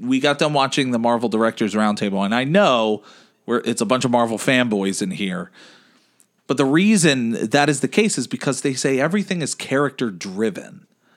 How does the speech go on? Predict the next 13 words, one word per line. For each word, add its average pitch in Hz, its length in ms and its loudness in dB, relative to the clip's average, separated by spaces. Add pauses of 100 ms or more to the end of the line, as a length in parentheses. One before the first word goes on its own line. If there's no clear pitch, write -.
(760)
The 131 100 0
characters 160 760 2
drive 87 440 -4
that. - 360 -18 (220)
And 165 120 0
that's 185 220 2
what 220 80 4
I 214 80 6
wanted. 233 560 0
And, 117 300 -2
and 165 160 0
I 175 100 4
got 196 500 0